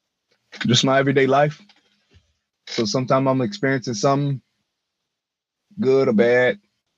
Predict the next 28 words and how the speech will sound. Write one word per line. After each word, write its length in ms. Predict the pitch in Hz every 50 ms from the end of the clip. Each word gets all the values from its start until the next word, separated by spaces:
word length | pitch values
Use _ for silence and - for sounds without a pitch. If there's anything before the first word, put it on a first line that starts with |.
| _ _ _ _ _ _ _ _ _ _ _ _
and 140 | 98 101 104
I'm 100 | 104 104
like, 180 | 98 95 101
"I 60 | 101 101
can 160 | 107 107 107
write, 220 | 113 113 104 104 101 - _ _ _ _ _ _ _ _ _ _ -
or 80 | 104 110
I 60 | 110
can 120 | 117 110
go 100 | 110 123
make 180 | 123 131 117 104
a 40 | 110
beat, 320 | 107 135 131 113 101 - _ _ _ _ _ _ _ _ _ _ _ _ _ _ _ _ _ _ _ _ _ _ _ _ _ _ _ _ _ _ _ _
and 80 | - 104
I 100 | 104 104
can 100 | 101 107
get 140 | 117 120 120
it 60 | 123
out." 220 | 123 117 104 101 - _ _ _ _ _ _
So 140 | - - 107
sometimes 380 | 101 127 127 117 143 131 131 131
I 40 |
make 200 | 131 131 131 107
a 60 | - 107
beat 320 | - 139 151 160 - - _ -
with 160 | 110 117 117
one 180 | 123 127 127
feeling, 540 | 104 101 139 143 151 165 151 131 117 104 -